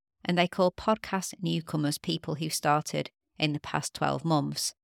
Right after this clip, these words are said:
So it's really comprehensive and covers all of those different types of podcast consumer. And what it found is, when it comes to the most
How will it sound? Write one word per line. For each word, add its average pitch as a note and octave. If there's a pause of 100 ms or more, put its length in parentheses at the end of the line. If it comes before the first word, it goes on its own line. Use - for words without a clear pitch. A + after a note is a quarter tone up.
(220)
So -
it's G3+
really G3+
comprehensive E3
and D3+
covers -
all D#3
of D#3
those D3
different -
types -
of D3+
podcast -
consumer. D3 (180)
And A3
what D4
it D4+
found A3
is, D3
when F3+
it -
comes A#3
to -
the A3
most F#3+